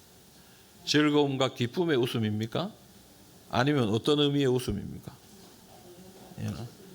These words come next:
비웃는 거 아니에요? 비꼬는 웃음 아닙니까? 아니, 하나님,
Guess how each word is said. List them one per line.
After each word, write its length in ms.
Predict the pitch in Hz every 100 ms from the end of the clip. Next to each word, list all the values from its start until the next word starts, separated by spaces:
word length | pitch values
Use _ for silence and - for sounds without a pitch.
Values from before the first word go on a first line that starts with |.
| - - - - - -
비웃는 460 | - 123 156 208 269
거 60 |
아니에요? 360 | 139 98 180 175 - - 147 190 - - - -
비꼬는 440 | - 131 214 214
웃음 340 | 202 180 185 135
아닙니까? 500 | 98 90 107 - 170 - - - - - - - -
아니, 160 | - 113
하나님, 600 | 117 196 185 113 113